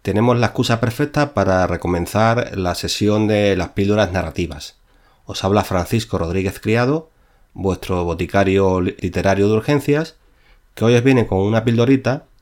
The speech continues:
como solemos hacer de lunes a viernes, eh, todas las semanas,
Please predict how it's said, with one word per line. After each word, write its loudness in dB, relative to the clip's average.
como -6
solemos -2
hacer 0
de -6
lunes 0
a 2
viernes, -2
eh, -6
todas 0
las 2
semanas, 0